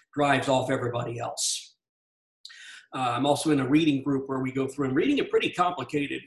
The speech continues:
uh, and hi-, written at a high register Gaelic book, and we will read it in Gaelic, work on the pronunciation, and then,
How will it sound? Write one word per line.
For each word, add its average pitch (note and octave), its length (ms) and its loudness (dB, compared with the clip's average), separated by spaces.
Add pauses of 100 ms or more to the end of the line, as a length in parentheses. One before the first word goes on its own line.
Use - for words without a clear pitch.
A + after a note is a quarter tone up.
(160)
uh, C3+ 260 -8
and C3+ 120 -6
hi-, - 240 -8
written E3 280 0
at C#3+ 80 0
a C#3+ 60 0
high D3+ 160 -2
register D3 560 -2
Gaelic C#3+ 380 -2
book, D#3 240 0
and C#3+ 100 -2
we C#3 80 -2
will C3+ 160 -6
read D3 220 4
it C#3 100 0
in C3+ 140 -6
Gaelic, C#3 380 -2 (360)
work D#3 180 6
on D3 100 4
the D3 40 0
pronunciation, C#3+ 920 0
and C3+ 120 -2
then, C3+ 360 -2